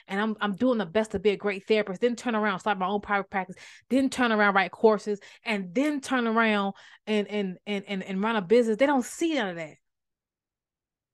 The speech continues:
Because I put my game face on, I put my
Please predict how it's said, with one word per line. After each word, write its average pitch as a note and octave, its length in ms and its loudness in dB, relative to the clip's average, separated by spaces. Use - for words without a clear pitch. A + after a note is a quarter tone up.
Because A#3 180 -4
I A#3 80 4
put G3+ 300 -2
my F#3+ 140 -4
game C#4 300 -10
face G3+ 340 -6
on, F3+ 320 -8
I F#3+ 100 -10
put B3 180 -8
my E3+ 120 -6